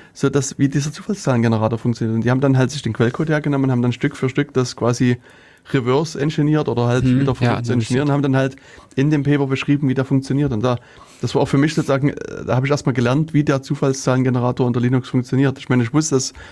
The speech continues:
Speaker 1: so, so von der Idee her schon grundsätzlich, aber die haben das wirklich dann nochmal genau beschrieben und,
Speaker 2: Mhm.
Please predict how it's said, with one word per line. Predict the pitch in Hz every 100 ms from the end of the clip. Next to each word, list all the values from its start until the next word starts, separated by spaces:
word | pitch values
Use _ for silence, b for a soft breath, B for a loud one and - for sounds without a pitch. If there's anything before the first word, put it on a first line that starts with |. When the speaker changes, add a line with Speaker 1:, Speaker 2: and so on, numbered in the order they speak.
| B - -
Speaker 1:
so, | 127 131 120 117
so | 120 - 196 - - - - -
von | - 135
der | 127
Idee | 131
her | 123
schon | - 151 185
grundsätzlich, | 170 175 156 156 135
aber | 131 135 B B B -
die |
haben | 139
das | 139 151
wirklich | 143
dann | 143 135
nochmal | 131
genau | 120 120 143
beschrieben | 131 - 170 165 143
und, | 120 120
Speaker 2:
Mhm. | 120